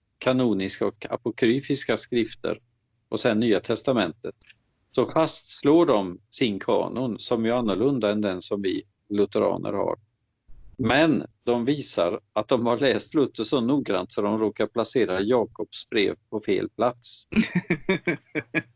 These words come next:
Speaker 1: Så att
Speaker 2: Okej.
Speaker 1: Luther placerade Jakobs brev som det si-, som ett av de sista breven. Och enligt, eh, gammal kyrklig tradition så är Jakobs brev det första.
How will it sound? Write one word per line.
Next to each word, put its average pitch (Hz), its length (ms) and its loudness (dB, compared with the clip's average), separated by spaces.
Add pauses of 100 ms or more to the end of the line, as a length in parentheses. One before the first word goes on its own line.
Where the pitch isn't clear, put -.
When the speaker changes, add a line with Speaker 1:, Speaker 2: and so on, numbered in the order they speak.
(540)
Speaker 1:
Så 127 120 4
att 127 120 4
Speaker 2:
Okej. 135 220 0 (340)
Speaker 1:
Luther 170 400 2 (100)
placerade 117 960 2
Jakobs 127 680 -2
brev 123 280 2
som 117 220 -4
det 113 120 -2
si-, - 300 0
som 135 180 -4
ett 123 160 -4
av 120 60 -2
de 113 100 0
sista - 420 -2
breven. 104 540 -2 (480)
Och 123 280 -2
enligt, 117 460 2
eh, 117 160 0 (460)
gammal 127 400 2
kyrklig 127 440 0
tradition 110 580 0
så - 120 -2
är 113 40 2
Jakobs 120 600 0
brev 95 280 2
det 95 180 0
första. 127 480 0